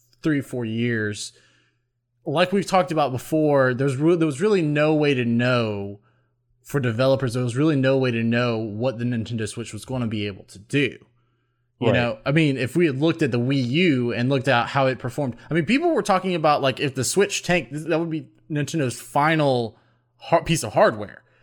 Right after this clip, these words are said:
Speaker 1: You know, so, like, that was
Speaker 2: Right.
Speaker 1: the, that was the state that we were in.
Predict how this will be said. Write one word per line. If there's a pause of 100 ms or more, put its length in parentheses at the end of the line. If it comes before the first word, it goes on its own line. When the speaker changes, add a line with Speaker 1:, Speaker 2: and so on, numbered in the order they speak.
(120)
Speaker 1:
You
know,
so,
like,
that
was
Speaker 2:
Right.
Speaker 1:
the,
that
was
the
state
that
we
were
in.